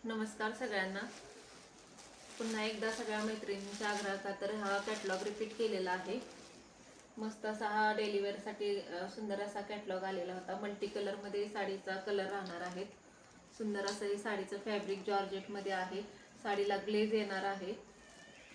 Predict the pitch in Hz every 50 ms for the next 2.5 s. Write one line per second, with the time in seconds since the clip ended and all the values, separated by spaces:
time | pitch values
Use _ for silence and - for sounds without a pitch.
0 | - - - - - - - - - 196 208 - 226 220 208 208 208 214 214 214
1 | 214 214 208 214 214 208 202 185 196 196 202 202 196 196 185 180 185 185 185 185
2 | 180 175 - 208 185 175 165 160 151